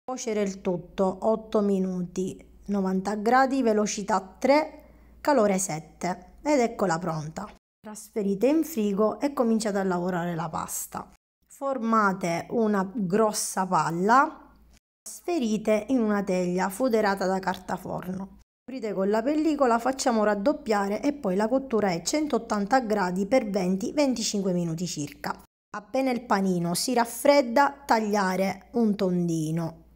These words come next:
quindi eliminare tutta la mollica all'interno. Questo servirà per accogliere tutta la crema.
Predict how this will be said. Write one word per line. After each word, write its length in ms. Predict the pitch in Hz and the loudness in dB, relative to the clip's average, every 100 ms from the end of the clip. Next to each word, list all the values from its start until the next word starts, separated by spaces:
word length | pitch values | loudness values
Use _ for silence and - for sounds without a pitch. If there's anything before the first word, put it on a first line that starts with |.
| - - _ _ | -20 -20 _ _
quindi 600 | 190 180 160 165 160 - | -10 -8 -4 -4 -6 -6
eliminare 1120 | 175 180 208 226 233 220 196 190 196 208 208 - | -2 0 2 2 2 2 2 2 2 2 0 -2
tutta 840 | 302 294 - 262 254 247 - - - | 0 0 0 4 4 2 -6 -20 -6
la 280 | 240 240 240 | 2 4 4
mollica 800 | 220 190 180 175 180 190 180 - | 4 2 2 0 0 -2 -2 -2
all'interno. 1120 | 170 165 160 160 156 156 135 147 156 156 151 - _ - - _ _ | -4 -2 -2 -2 -2 -4 -4 -4 -4 -4 -8 -14 _ -20 -20 _ _
Questo 340 | - 208 - | -12 -10 -10
servirà 540 | 170 196 190 254 220 190 | -6 -4 0 2 2 2
per 160 | 202 | 2
accogliere 920 | 233 262 - 185 175 180 196 208 - - | 2 0 -4 -2 0 0 0 -2 -6 -6
tutta 400 | 262 247 - 196 | -4 -4 -2 -2
la 120 | 180 | 0
crema. 560 | 180 175 160 160 165 | -2 -2 -2 -2 -4